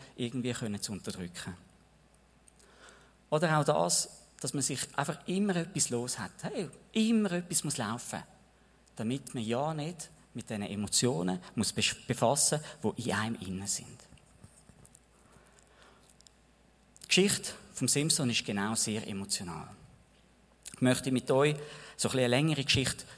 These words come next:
durchgehen, will aber gewisse Sachen erzählen und einzelne Bibelausschnitte zusammenlesen. Der Simson sieht eine Frau. Und was er sieht, ist einfach, „Wow, die hat die schöne Augen,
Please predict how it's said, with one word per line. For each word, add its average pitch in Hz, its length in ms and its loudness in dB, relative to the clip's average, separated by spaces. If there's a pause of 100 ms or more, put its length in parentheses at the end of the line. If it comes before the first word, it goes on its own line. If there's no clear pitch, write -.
durchgehen, 170 520 2
will 117 160 0
aber 110 180 -2
gewisse - 380 2
Sachen 120 340 4
erzählen 135 480 2
und 110 300 -4
einzelne 120 400 2
Bibelausschnitte 127 760 -2 (100)
zusammenlesen. 85 640 0 (1080)
Der 151 80 6
Simson 226 600 6 (200)
sieht 143 320 6
eine 127 100 -2
Frau. 85 400 0 (840)
Und 104 100 2
was 139 180 8
er - 100 -2
sieht, 147 320 2
ist 110 140 2
einfach, 117 300 4 (300)
„Wow, 90 500 4
die - 100 -8
hat 92 160 -4
die 117 80 0
schöne 92 460 2
Augen, 90 280 0